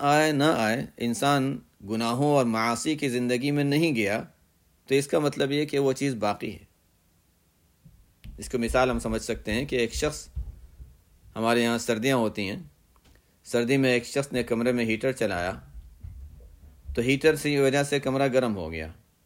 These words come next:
अब अगर वो बंद है, बिल्कुल हर तरफ से बंद है और सील है, तो वो गर्म रहेगा, एक दिन भी रह जाएगा।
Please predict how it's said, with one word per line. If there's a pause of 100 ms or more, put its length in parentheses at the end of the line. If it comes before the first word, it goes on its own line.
(1120)
अब
अगर
वो
बंद
है,
बिल्कुल
हर
तरफ
से
बंद
है
और
सील
है,
तो
वो
गर्म
रहेगा, (880)
एक
दिन
भी (400)
रह
जाएगा।